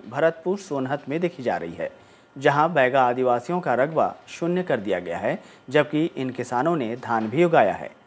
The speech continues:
पंजीयन भी करवाया है। इन किसानों की नाराज़गी यह है कि सत्ताधारी दल के नेता खरीदी केंद्रों में उनकी सुध लेने तक नहीं पहुंच रहे हैं।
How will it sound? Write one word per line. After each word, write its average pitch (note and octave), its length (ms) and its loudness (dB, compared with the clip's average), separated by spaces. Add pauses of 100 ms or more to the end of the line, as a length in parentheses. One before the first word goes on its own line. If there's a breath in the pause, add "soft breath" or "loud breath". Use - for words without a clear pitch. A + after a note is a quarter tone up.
(460 soft breath)
पंजीयन F3 360 4
भी G#3 120 0
करवाया F3 380 4
है। F#3 200 -4 (240)
इन C#3 120 -6
किसानों C#3+ 400 0
की D3+ 100 -6
नाराज़गी C#3 520 6
यह B2+ 100 0
है A#2 180 -6 (300 soft breath)
कि D3+ 80 -6
सत्ताधारी C#3+ 640 0
दल A#2 180 -2
के A#2 140 -6
नेता A#2+ 380 -4 (320 soft breath)
खरीदी D#3 380 0
केंद्रों C3 400 0
में D3 160 0
उनकी C3 380 -6
सुध F3+ 240 -2
लेने B2 280 -2
तक B2 260 -4
नहीं F3+ 180 2
पहुंच A#2 280 -6
रहे E2 120 -6
हैं। D#2+ 140 -10